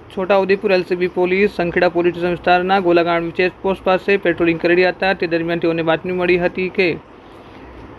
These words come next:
ગોલા ગામડી ચેકપોસ્ટ પાસેથી ભારતીય બનાવટનો વિદેશી દારૂના જથ્થાની હેરાફેરી થવાની છે. જે બાતમી, જે બાતમી હકીકતના આધારે પોલીસે વોચ અને નાકાબંધી કરી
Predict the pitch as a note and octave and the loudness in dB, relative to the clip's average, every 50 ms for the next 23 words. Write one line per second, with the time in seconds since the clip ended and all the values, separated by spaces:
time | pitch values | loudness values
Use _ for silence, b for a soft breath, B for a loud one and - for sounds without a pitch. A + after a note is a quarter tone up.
0 | - - F3 F#3 F#3+ G3+ G#3 G3 G#3 G3+ G#3 G#3+ A3 - - F#3 F3 - - F#3+ | -14 -2 0 2 2 2 2 0 -4 -2 -2 -2 -2 -2 -2 -4 -4 -4 -6 -8
1 | F#3 F3+ F#3 F3 E3+ E3+ F#3 F3+ E3+ G3+ F3+ F3+ E3+ E3 E3 F3 E3 E3+ E3 E3 | -6 -2 -2 -2 -2 -2 -4 -4 -4 0 2 2 2 2 0 -2 -2 0 0 0
2 | E3 E3+ F3 F3 F3 G3 G3 F#3+ E3 F3 E3 E3+ F3 E3+ - E3+ E3 D#3 D#3+ E3 | 0 0 0 0 0 -2 -4 -2 -2 0 2 2 2 2 2 2 2 2 2 0
3 | E3+ D#3 E3 E3 D#3+ - F3+ F3+ F#3+ G3 F3+ F3 E3+ E3 E3 D#3+ - F3 E3+ F3+ | -2 -2 -2 -2 -2 -2 -4 -2 0 0 2 2 2 2 2 0 0 0 0 0
4 | F3+ - F3 E3 D#3+ D#3+ D#3+ E3 D#3+ - F#3+ F#3 E3+ E3+ E3+ D#3 - - - - | 0 0 0 0 2 2 0 0 -2 -2 -2 2 2 2 2 2 -2 -6 -8 -12
5 | - - - - - G3+ F#3+ F#3+ - - G#3 G3 F#3 F#3 F3 F3 E3+ E3+ - G3 | -18 -20 -20 -8 -4 -2 -2 -2 -2 -6 -10 -4 -2 0 2 2 0 0 -2 -4
6 | G3 F#3+ F#3+ F#3 G#3 F#3 F3+ F#3+ F3 F#3 F#3+ F#3 F3+ F#3 F#3 G3 F#3 - F3+ F3 | -4 -4 -4 -2 -2 -2 -2 -2 -2 0 0 0 2 2 0 0 0 -2 -2 -2
7 | F3+ E3 - F3 E3 E3+ F3+ F#3 - F3+ F3 E3 E3 E3 F3 E3 E3+ F3 E3+ F3 | -2 0 0 0 2 2 2 2 0 -2 -2 -2 -2 0 0 0 0 0 0 -2
8 | F3 - F#3+ F3+ E3 D3 D3 | -2 0 0 0 0 0 -2